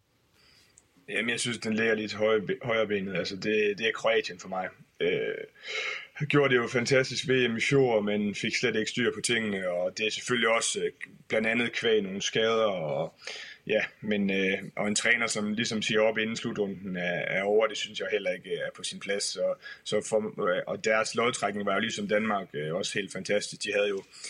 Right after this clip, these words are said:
ja, trods alt en rigtig god vej til i hvert fald en kvartfinale, så at de ikke kommer i den, øh, og ikke kommer i top seks for første gang i,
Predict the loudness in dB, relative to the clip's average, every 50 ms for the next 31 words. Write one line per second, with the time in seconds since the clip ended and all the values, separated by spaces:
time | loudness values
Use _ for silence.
0 | -16 -16 -18 -18 -8 -4 0 0 0 0 -2 -8 -12 -8 -4 -2 0 0 0 0
1 | 0 0 -2 -2 -2 -2 0 0 0 2 2 2 2 0 0 0 0 0 0 0
2 | -2 -4 -4 -2 0 2 2 0 0 -4 -6 -4 -4 -4 -2 0 0 2 2 2
3 | 0 0 0 0 0 0 0 -2 -2 0 0 0 2 0 0 -2 -4 -10 -14 -18
4 | _ -8 -4 -2 -2 -2 -2 -4 -4 -4 -2 0 0 0 0 0 0 -2 -2 0
5 | 0 -2 -2 0 0 0 2 2 2 2 2 -2 -4 0 2 2 2 0 0 0
6 | 0 0 0 0 -2 -2 -2 -2 -4 -6